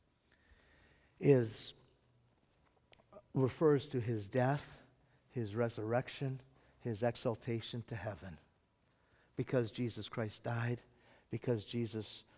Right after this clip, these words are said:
rose again, because today he's at the right hand of the Father, he has been glorified. The disciples, they began to put it all together. You see it in Peter's sermon on Pentecost Sunday.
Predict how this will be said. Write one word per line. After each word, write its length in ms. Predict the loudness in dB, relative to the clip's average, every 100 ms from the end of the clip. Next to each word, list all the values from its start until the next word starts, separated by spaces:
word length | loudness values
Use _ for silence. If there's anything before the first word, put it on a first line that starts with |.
| _
rose 240 | 0 0 0
again, 400 | -2 -2 0 -2
because 320 | -4 -6 -6
today 300 | -4 -2 0
he's 200 | 0 -2
at 120 | -4
the 80 | -2
right 160 | -2 -2
hand 180 | -4
of 60 | -4
the 80 | -8
Father, 480 | -4 -2 0 -2 -4
he 140 | -4
has 120 | -6
been 140 | -8 -8
glorified. 680 | -4 -4 -4 -4 -2 -2 -4 -12 -20 -20 -10
The 80 | -6
disciples, 520 | -4 0 0 0 -4
they 100 | -4
began 280 | -4 -4 -6
to 60 |
put 220 | -6 -6 -4
it 60 |
all 120 | -4
together. 380 | -4 -4 -4 -2
You 100 | -6
see 240 | -6 -6 -4
it 80 |
in 80 | -4
Peter's 340 | -6 -8 -6 -8
sermon 380 | -6 -4 -4
on 60 | -8
Pentecost 560 | -6 -6 -4 -6 -6 -6
Sunday. 420 | -8 -8 -12